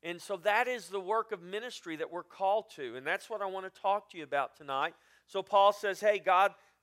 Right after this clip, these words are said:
Jesus gave these gifts to the church for the equipping of the saints, for the work of ministry, for the building up, the edifying." That word edify simply means to build up.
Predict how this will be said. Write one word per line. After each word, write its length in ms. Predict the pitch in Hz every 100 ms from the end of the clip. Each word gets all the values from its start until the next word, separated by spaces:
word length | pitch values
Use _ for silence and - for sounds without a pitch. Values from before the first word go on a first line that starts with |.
| 139
Jesus 480 | 165 233 233 226 -
gave 320 | 196 220 202
these 240 | 214 160
gifts 240 | 139 208 -
to 120 | 208
the 80 | 190
church 400 | - 196 190 -
for 100 | 180
the 120 | 175
equipping 440 | 175 - 196 202
of 80 | 202
the 60 | 185
saints, 360 | - 185 185
for 100 | -
the 100 | 165
work 260 | 165 196 196
of 80 | 175
ministry, 380 | 175 170 - 175
for 180 | 180
the 80 | 160
building 560 | 135 170 208 233 233 196
up, 240 | 180 -
the 160 | - 175
edifying." 460 | 208 202 165 165
That 180 | 170 -
word 240 | 180 196 -
edify 460 | 180 175 - 151
simply 400 | 160 - 165 175
means 240 | 175 175 -
to 80 | 151
build 300 | 170 190 147
up. 240 | 123